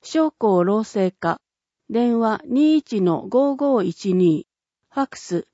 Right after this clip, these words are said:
二一の五六五一。市内で創業や第二創業をする人、また、市外から市内へ事業所移転をする人に対して、必要な経費を補助します。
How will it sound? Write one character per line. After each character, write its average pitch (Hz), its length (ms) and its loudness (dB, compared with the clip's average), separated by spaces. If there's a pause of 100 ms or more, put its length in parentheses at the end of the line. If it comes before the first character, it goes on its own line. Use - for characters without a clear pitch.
(140)
二 302 320 2
一 233 240 -4
の 170 300 0
五 277 260 2
六 285 300 0
五 175 260 2
一。 165 440 -6 (1000)
市 311 260 0
内 302 280 2
で 175 280 0
創 294 320 -2
業 302 260 -2
や 226 260 0
第 240 260 0
二 285 160 0
創 302 300 -2
業 185 340 0
を 165 120 -2
す 180 180 -6
る 180 80 0
人、 - 420 -10 (580)
ま 208 180 -2
た、 - 300 -6 (180)
市 - 240 -4
外 302 240 0
か 180 200 -4
ら 175 200 -2
市 262 200 -8
内 208 340 2
へ 170 240 -4
事 202 200 -6
業 294 240 -2
所 294 220 -4
移 294 60 -2
転 254 240 -4
を 180 180 -2
す 214 180 -6
る 233 100 -2
人 233 260 -4
に 185 140 -2
対 180 280 -4
し - 180 -14
て、 - 200 -10 (460)
必 262 320 -4
要 277 240 2
な 269 160 -2
経 294 260 -2
費 202 220 -2
を 175 120 0
補 226 180 -4
助 214 140 -4
し 165 160 -6
ま 151 160 -4
す。 - 340 -18